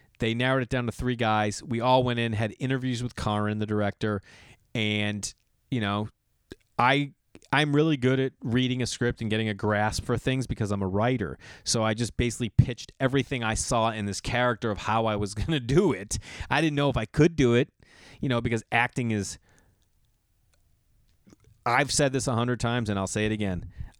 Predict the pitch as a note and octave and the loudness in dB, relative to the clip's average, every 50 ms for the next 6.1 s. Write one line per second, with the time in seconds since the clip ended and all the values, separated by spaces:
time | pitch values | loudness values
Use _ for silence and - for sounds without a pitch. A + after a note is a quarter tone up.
0 | - _ - A#2 B2 C3 - - - C#3+ C#3 C3+ A#2+ - - - _ _ _ _ | -10 _ 2 2 4 2 2 0 -2 -2 -2 -2 -4 -8 -14 -18 _ _ _ _
1 | _ _ _ _ _ _ - - - _ _ _ _ C3 C3 C3+ C#3 C#3 C#3+ C3+ | _ _ _ _ _ _ -20 -20 -20 _ _ _ _ -2 2 2 4 2 2 0
2 | C#3 C#3+ C#3+ C#3 C#3 B2 - _ _ _ _ _ _ _ _ _ _ _ _ _ | 0 0 0 0 -2 -4 -6 _ _ _ _ _ _ _ _ _ _ _ _ _
3 | _ _ - - - - - - - - - - - - - - - - - - | _ _ -6 -4 -2 -2 -2 -2 -2 -4 -4 -6 -6 -8 -10 -12 -14 -18 -18 -20
4 | - - - - - - _ _ _ _ _ _ _ _ _ _ _ _ _ - | -20 -20 -20 -20 -20 -20 _ _ _ _ _ _ _ _ _ _ _ _ _ -20
5 | - - - - - - - - _ - - C3 C#3+ D#3 E3 D#3 C#3+ C3 B2 A2+ | -20 -20 -20 -20 -20 -20 -20 -20 _ -8 -2 -2 0 2 2 2 2 0 -2 -4
6 | - | -6